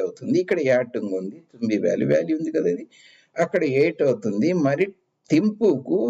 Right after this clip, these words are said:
క్రాస్ అయి వెళ్తే ఇది ట్రెసి-, ట్వంటీ సెవెన్ డిగ్రీస్ నార్థరన్ లాటిట్యూడ్ కదా ఆ ప్రాంతంలో, ఇక్కడ, ఇక్కడ ఎయిట్ ఉంటే ఇక్కడ సిక్స్ ఉంటుంది. మరి అరుణాచలానికి వెళ్తే,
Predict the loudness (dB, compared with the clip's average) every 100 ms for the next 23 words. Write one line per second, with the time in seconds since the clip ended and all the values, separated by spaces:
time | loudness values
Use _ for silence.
0 | -4 _ 0 0 0 0 2 2 2 0
1 | 0 0 0 -2 -2 -2 0 -2 0 -2
2 | -4 -10 -20 -2 -2 0 2 2 2 0
3 | -2 2 0 2 2 2 2 0 2 2
4 | 0 -6 -10 -6 0 2 2 0 -6 -6
5 | -10 -6 -2 -2 -2 -2 -2 0 0 0
6 | -2 -10 _ _ -2 0 2 -2 -2 -2
7 | 0 0 -2 -2 -2 -2 -4 -6 -6 -2
8 | 0 0 -2 0 0 2 2 2 0 -2
9 | -2 0 2 4 4 2 0 2 2 0
10 | 0 0